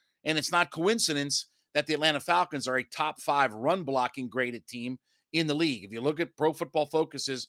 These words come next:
grade rankings, the Falcons are fifth in the N F L as far as their run blocking grade goes. Lindstrom has been outstanding this year. Elijah Wilkinson is a huge upgrade at left guard.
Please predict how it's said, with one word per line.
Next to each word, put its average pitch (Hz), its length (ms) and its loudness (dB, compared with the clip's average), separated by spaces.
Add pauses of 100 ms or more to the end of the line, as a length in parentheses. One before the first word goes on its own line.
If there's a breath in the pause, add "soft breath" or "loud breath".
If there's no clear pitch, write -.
(340 soft breath)
grade 156 320 4
rankings, 123 520 -4 (340)
the 139 60 -4
Falcons 208 420 2
are 139 100 2
fifth - 380 2
in 151 100 0
the 139 160 -2
N 143 160 4
F 123 160 -4
L 147 200 2
as 117 80 -4
far 131 240 2
as 104 100 -8
their 120 120 0
run 143 260 0
blocking 104 400 -4
grade 90 280 -12
goes. 78 320 -18 (1300)
Lindstrom 160 460 0
has 143 120 -2
been 151 180 2
outstanding 151 680 0 (160)
this 139 240 -2
year. 147 280 -4 (200)
Elijah 127 420 2
Wilkinson 151 600 2
is 135 120 -4
a 139 40 -6
huge 131 400 -6
upgrade 139 600 -2 (300 soft breath)
at 135 180 2
left 143 220 2
guard. 143 500 4